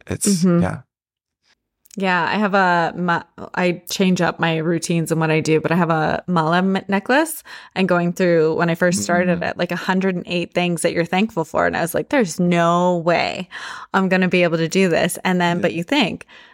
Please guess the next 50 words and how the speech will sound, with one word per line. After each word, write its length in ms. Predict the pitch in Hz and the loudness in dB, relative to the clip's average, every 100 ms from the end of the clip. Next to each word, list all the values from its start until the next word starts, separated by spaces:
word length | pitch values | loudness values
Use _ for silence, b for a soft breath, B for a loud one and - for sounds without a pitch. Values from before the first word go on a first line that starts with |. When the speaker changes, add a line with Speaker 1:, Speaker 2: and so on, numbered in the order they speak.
| B | B
Speaker 2:
the 80 | - | -6
sheets 360 | 185 - 180 175 | -4 -4 -4 -4
on 140 | 175 | -4
my 160 | 185 190 | -4 -2
bed, 380 | 247 254 151 - | 0 0 -2 -6
the 100 | - | -8
bed 240 | 170 180 180 | -2 -2 0
that 140 | 180 | 0
I 160 | 170 180 | 0 0
sleep 340 | - 262 285 | -2 0 0
in, 220 | 170 156 | 0 -2
this 180 | 156 190 | -2 -2
floor 380 | - 208 254 320 | -2 0 2 2
that 160 | 214 160 | 0 -2
I'm 160 | 165 | -2
sitting 400 | 180 - 180 170 | -4 -2 0 0
on, 300 | 160 156 165 | -2 -2 -4
like, 300 | 165 170 - - | -4 -6 -6 -6
the 100 | 202 | -4
fact 240 | 214 247 | -2 -2
that 80 | 262 | 0
I 60 | |
have 120 | 254 247 | 0 0
a 60 | |
mala 340 | 254 269 269 220 | 0 2 2 0
necklace 480 | 180 175 175 165 | -2 -4 -4 -2
in 140 | 170 165 | -4 -2
my 200 | 170 196 | 0 0
hand 380 | 214 262 294 226 | 0 2 2 4
right 220 | 180 - | 2 2
now, 340 | - - 165 B B B B - | -4 -4 -6 B B B B -2
like, 160 | 208 | 0
there's 260 | 214 220 226 | 2 2 0
so 500 | - - 226 220 220 | -4 0 2 2 2
much. 460 | 202 170 294 - - | 2 0 -2 -8 -6
And 160 | 196 190 | -2 0
when 160 | 185 | 0
you 220 | 180 180 180 | 0 0 -2
think 340 | - 202 220 | -2 0 2
of 140 | 240 | 0
it 180 | 254 277 | 0 -2
and 160 | - 202 | -2 0
you 80 | 180 | 0
actually 360 | 175 - 175 | -2 0 0
focus 480 | 185 - 165 - 226 | 0 0 0 0 0
on 120 | 247 | 2
it, 120 | 262 254 | 0 0
it 220 | 196 175 | 0 0
just, 340 | 190 185 - | 0 0 0
like, 380 | 185 175 170 - | -2 0 -4 -10